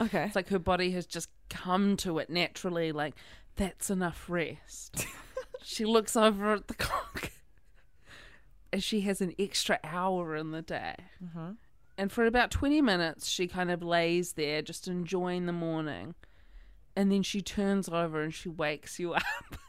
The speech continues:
Speaker 2: And she's like, "Hey." And you're like, "What's the time?"
Speaker 1: <laughs>
Speaker 2: And she's like,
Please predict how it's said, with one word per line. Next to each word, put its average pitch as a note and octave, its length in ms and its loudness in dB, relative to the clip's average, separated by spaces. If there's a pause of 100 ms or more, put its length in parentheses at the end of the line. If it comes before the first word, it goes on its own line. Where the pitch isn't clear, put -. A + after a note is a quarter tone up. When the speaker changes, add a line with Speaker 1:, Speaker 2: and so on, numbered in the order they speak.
(1000)
Speaker 2:
And F#3 160 0
she's - 260 -4
like, F3 320 -4 (260)
"Hey." D3+ 220 -12 (2000)
And F#3 80 -12
you're F#3+ 120 -4
like, F#3+ 200 -4 (200)
"What's - 280 -16
the - 120 -20
time?" - 520 -4 (640)
Speaker 1:
<laughs> F4+ 80 -2 (960)
Speaker 2:
And F#3+ 60 -14
she's - 220 -12
like, F3+ 240 -8